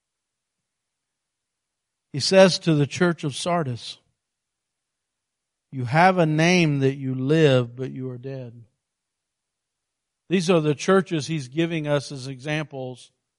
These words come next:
of what he found when he came back to the churches.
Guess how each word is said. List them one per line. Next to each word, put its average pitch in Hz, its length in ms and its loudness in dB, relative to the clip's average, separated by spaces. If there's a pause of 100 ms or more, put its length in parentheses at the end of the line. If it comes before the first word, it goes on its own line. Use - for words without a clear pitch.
(500)
of 127 180 -6
what 135 180 -6
he 143 100 -10
found 147 440 -4
when 131 100 -12
he 127 100 -14
came 131 260 -12
back 131 240 -10
to - 80 -20
the 120 80 -16
churches. 123 540 -18